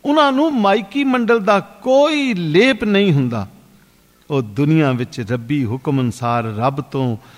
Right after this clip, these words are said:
ਭੁੱਲੀਆਂ ਹੋਈਆਂ ਰੂਹਾਂ ਨੂੰ ਆਪਣੇ ਸ਼ਖਸੀ ਅਤੇ ਲਿਖਤੀ ਸਤਸੰਗਤ ਦੁਆਰਾ ਇਲਾਹੀ ਬਾਣੀ ਦਾ ਸੰਦੇਸ਼ ਦਿੰਦੇ ਹਨ। ਇਸ ਤਰ੍ਹਾਂ ਉਹਨਾਂ ਨੂੰ ਕੋਲੰਬਸ ਵਾਂਗ ਆਪਣੇ ਸੋਮੇ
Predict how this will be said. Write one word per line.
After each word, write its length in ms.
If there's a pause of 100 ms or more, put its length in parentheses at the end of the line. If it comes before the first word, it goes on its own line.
(260)
ਭੁੱਲੀਆਂ 500
ਹੋਈਆਂ 420
ਰੂਹਾਂ 380
ਨੂੰ 260
ਆਪਣੇ 380
ਸ਼ਖਸੀ 640 (500)
ਅਤੇ 220
ਲਿਖਤੀ 500
ਸਤਸੰਗਤ 800
ਦੁਆਰਾ 420
ਇਲਾਹੀ 520
ਬਾਣੀ 380
ਦਾ 180
ਸੰਦੇਸ਼ 560 (320)
ਦਿੰਦੇ 520
ਹਨ। 220 (720)
ਇਸ 160
ਤਰ੍ਹਾਂ 340 (160)
ਉਹਨਾਂ 260
ਨੂੰ 180
ਕੋਲੰਬਸ 640
ਵਾਂਗ 460 (760)
ਆਪਣੇ 360
ਸੋਮੇ 540